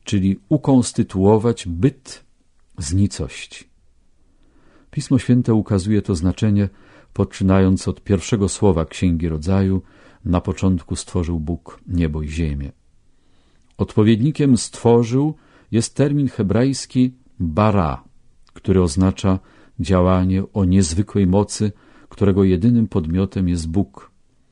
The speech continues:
Znaczenie interwencji Boga na początku jest coraz lepiej rozumiane w refleksjach podejmowanych w czasach po wyjściu, a druga Księga Machabejska przedstawia ją ostatecznie jako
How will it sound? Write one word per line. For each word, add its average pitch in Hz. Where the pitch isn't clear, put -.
Znaczenie 104
interwencji 110
Boga 95
na 90
początku 123
jest 135
coraz 139
lepiej 151
rozumiane 117
w -
refleksjach 113
podejmowanych 101
w -
czasach 101
po 117
wyjściu, 85
a 90
druga 90
Księga 82
Machabejska 110
przedstawia 113
ją 107
ostatecznie 92
jako 90